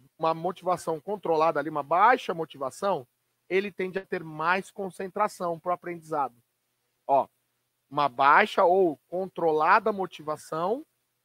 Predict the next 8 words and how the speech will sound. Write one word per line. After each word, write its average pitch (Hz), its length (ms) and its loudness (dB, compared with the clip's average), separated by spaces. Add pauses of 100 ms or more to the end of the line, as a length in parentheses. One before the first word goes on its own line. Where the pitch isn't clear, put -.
(400)
você 156 220 -10
tem 170 180 -10
uma 165 220 -2
alta 170 840 2 (240)
de 147 140 -20
concentração. 170 1000 -10 (1080)
Quando 302 460 4
você 220 640 4